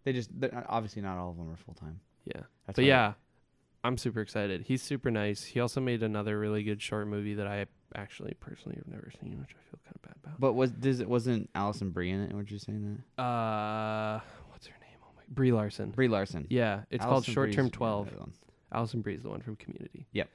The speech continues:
Speaker 2: Uh, yeah, Brie Larson was in it, and, uh, it's apparently really good. I think it's on Netflix. But yeah, his name's Destin Daniel Cretton. Super nice guy, super awesome. Um,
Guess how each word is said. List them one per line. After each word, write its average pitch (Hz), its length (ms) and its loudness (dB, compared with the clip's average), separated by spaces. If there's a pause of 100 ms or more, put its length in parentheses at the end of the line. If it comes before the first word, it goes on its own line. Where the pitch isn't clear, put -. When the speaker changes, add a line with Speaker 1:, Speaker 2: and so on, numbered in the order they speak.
(440)
Speaker 2:
Uh, 110 380 6
yeah, 110 140 2
Brie 120 220 4
Larson 117 360 4
was 110 160 2
in 113 140 4
it, 110 280 2 (220)
and, 104 840 0 (120)
uh, - 40 -8 (160)
it's - 120 -8
apparently 165 320 2
really 110 220 2
good. 104 260 -2
I 104 60 -6
think 131 160 0
it's 143 100 -2
on 101 120 -2
Netflix. 98 560 -4
But 110 160 0
yeah, 101 180 4
his 104 120 0
name's 110 220 0
Destin 117 440 0
Daniel 104 300 0
Cretton. 104 460 -2 (720)
Super 139 400 4
nice 113 220 8
guy, 104 320 2
super 113 320 -2
awesome. 107 560 0 (560)
Um, 101 680 -4